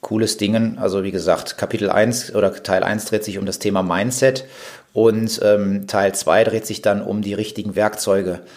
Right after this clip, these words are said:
als Manager deines Unternehmens. Also du kriegst wirklich einen Werkzeugkoffer, so wie du das von einem, von einem, äh, Klempner kennst, an die Hand, wo du dann als, ähm,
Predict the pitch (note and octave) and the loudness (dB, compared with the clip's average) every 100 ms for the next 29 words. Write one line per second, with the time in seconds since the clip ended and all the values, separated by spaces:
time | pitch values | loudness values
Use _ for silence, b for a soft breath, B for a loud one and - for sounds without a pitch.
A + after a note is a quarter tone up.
0 | B B - F#2 F2+ G2 F#2+ F#2 F#2+ F#2 | B B 0 0 0 -2 0 0 2 2
1 | F2 E2+ - F#2+ F2 F#2 F2 G2+ A#2 F#2+ | 2 0 -4 -4 -4 -4 -2 0 -2 -4
2 | F#2+ F#2+ G#2+ - F#2+ F#2+ G2+ F#2+ G2+ - | -4 -6 -6 -6 -8 -6 -2 2 2 2
3 | G#2+ - A2 G#2+ G#2 F#2+ G2+ G2+ G2 - | -2 2 2 4 2 -2 -2 -2 -2 -2
4 | - F#2 F#2+ F#2 B B B B - G2+ | -2 -2 -2 -4 B B B B -8 -2
5 | G2 G2+ - F#2+ - C3 C3+ B2+ C3 B2+ | 0 0 -2 0 2 2 2 0 2 0
6 | B2 - A#2 A2+ A2 A2+ G2+ G2 G2 G#2+ | 0 0 2 2 2 2 -2 -4 0 0
7 | G2+ F#2+ G2 - - G2 G1+ G1+ - - | 2 2 0 -2 -2 2 2 0 -4 -6
8 | G1+ G1+ | -8 -8